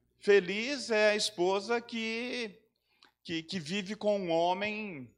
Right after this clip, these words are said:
que a trata bem. E que seja sensível também, né? Por que não?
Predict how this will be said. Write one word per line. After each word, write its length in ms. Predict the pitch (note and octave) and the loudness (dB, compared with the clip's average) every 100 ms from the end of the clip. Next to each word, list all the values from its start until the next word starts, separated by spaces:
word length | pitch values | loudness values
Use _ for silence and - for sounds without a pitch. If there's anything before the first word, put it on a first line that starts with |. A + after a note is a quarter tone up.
| _ | _
que 180 | - F3+ | -2 2
a 100 | E3+ | 2
trata 360 | D#3 D#3+ E3+ | 2 2 2
bem. 380 | D3+ B2+ B2+ A2+ - _ _ _ _ _ _ _ _ _ _ _ _ _ _ _ _ _ | 0 0 -2 -6 -16 _ _ _ _ _ _ _ _ _ _ _ _ _ _ _ _ _
E 80 | A3+ | -8
que 80 | - | -4
seja 260 | B3 G#3+ | -2 -2
sensível 560 | G#3+ A3+ F#3+ G3+ G3+ E3 | -2 -2 -2 -4 -4 -4
também, 300 | C3+ B2+ D#3+ | -4 -4 -4
né? 120 | C#3 | -6
Por 140 | - - | -10 -6
que 140 | F3+ | -4
não? 240 | B2+ F#2 | -4 -8